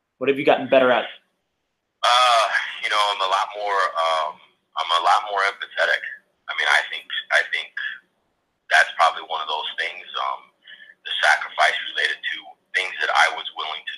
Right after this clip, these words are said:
Speaker 2: do even now, you know, related to my job. Sometimes I had a very difficult time, you know, um, you know, I share my story, like, you know, the sa-, the amount of sacrifice that, um,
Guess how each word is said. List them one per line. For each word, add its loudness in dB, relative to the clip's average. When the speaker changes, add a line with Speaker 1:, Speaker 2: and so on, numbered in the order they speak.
Speaker 2:
do -4
even 0
now, 2
you -8
know, -2
related -2
to -10
my 0
job. 6
Sometimes 0
I 0
had 4
a -12
very 4
difficult -8
time, 2
you -8
know, -6
um, -6
you -4
know, -2
I 4
share 0
my 4
story, 2
like, 0
you -8
know, -6
the -6
sa-, -4
the -6
amount 2
of -10
sacrifice 2
that, 2
um, -2